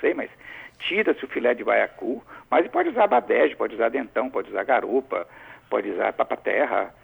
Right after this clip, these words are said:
pode usar um peixe de carne branca, até o cação, né? O cação é um pouquinho mais fibroso, pode usar o dourado branco, você pode usar um, qualquer peixe,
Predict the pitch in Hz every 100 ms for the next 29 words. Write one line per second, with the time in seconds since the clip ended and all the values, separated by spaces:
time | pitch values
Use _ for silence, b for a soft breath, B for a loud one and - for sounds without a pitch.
0 | B B B B - 156 170 247 - 202
1 | - - 196 233 180 190 202 - - -
2 | 185 - 147 160 285 - - 196 185 -
3 | B B B 107 135 170 B B 135 160
4 | 151 160 180 208 226 214 208 208 202 -
5 | 185 180 190 143 - 143 147 156 147 143
6 | 143 135 113 143 185 175 - - - 269
7 | 302 214 240 247 - - 139 - 190 190
8 | 139 156 -